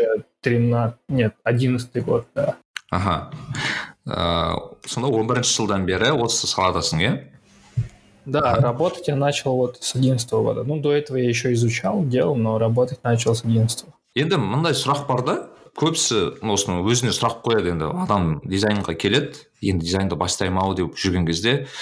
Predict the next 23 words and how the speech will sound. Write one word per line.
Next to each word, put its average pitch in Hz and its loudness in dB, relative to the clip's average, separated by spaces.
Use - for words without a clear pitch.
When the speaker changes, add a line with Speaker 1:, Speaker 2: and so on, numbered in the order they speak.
Speaker 2:
орысша 107 0
айтқанда, 113 -2
"Как 131 -4
понять, 113 0
что - 0
это 101 0
моё?" 90 0
дейді, 73 -8
короче. - -4
Енді 82 0
мен, 110 0
менің 113 2
дизайн 104 0
деген 98 0
менікі 107 0
екенін 95 -2
қалай 110 -2
түсінуге 85 -2
болады 87 0
деген 73 -2
сұрақ - -4
болады 76 -4
да. - 2